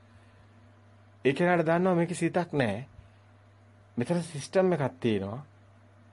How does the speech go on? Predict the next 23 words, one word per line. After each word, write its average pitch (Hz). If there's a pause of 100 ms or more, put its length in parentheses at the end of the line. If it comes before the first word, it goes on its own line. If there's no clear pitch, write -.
(340)
ඒ 170
සබහාදාමේ 170
න්‍යාය 175
මේකයි 143
කියලා. - (2000)
එතකොට 156
යාට 147
හ-, 123
කම්පණය 117
වීම, 170
වැළපීම 131
ඒවා 175
මුකුත් 165
නැහැ. 107 (1000)
කෙනෙක් 175
නැහැ. 120 (960)
සද්දයක් 135
විතරයි. 120 (1500)
සද්දට 135
ප්‍රඥප්ති 175
ගැට 180
ගැහෙන්නේ 107
නැහැ. -